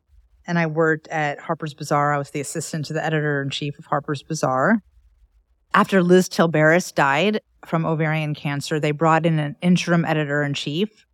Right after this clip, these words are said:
who came from Australia. She was the editor-in-chief of Australian Vogue. And then they hired me because I was writing a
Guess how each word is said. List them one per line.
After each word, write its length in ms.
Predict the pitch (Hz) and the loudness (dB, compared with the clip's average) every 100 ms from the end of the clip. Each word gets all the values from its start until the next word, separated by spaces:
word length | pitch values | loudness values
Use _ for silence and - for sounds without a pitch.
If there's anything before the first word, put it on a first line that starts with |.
| - | -16
who 540 | - 175 160 151 151 135 - | -2 0 2 0 -4 -8 -6
came 160 | 175 | -4
from 140 | 165 160 | -2 -2
Australia. 440 | 151 - 151 165 | -2 -2 0 0
She 180 | 160 202 | 0 -2
was 160 | 175 | 0
the 100 | 143 | 0
editor-in-chief 580 | 147 165 151 151 - 156 | 0 -2 -2 -4 -4 -6
of 140 | 147 139 | -6 -6
Australian 640 | 139 - 151 147 151 143 | -8 -4 -2 -2 -2 -4
Vogue. 340 | 135 131 185 - _ _ _ _ _ _ - | -6 -6 -8 -12 _ _ _ _ _ _ -8
And 200 | 180 175 | -2 0
then 100 | 175 | 2
they 140 | 175 | 0
hired 340 | 165 180 175 170 | 0 0 2 4
me 160 | 220 | 4
because 180 | 233 180 | 4 2
I 80 | 165 | 2
was 180 | 160 147 | 2 2
writing 380 | 160 160 160 156 | 4 4 2 0
a 300 | 151 151 | -2 -2